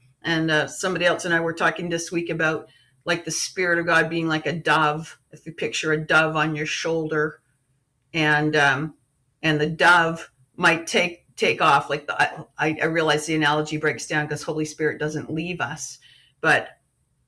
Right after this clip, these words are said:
the whole, a dove is gonna be sort of disturbed by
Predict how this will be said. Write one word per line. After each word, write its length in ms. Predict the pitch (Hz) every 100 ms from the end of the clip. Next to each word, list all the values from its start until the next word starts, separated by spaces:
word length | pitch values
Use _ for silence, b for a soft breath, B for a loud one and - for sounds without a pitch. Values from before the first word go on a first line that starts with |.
| _ _ _ _ _
the 80 | 147
whole, 240 | - -
a 100 | 180
dove 340 | 170 214 247 226
is 140 | 220
gonna 220 | - 190
be 160 | 180 175
sort 320 | 170 180 175
of 300 | 170 165 - _ _ _ _ 165
disturbed 840 | 170 170 - 202 202 185 180 160
by 480 | 160 160 160 156 156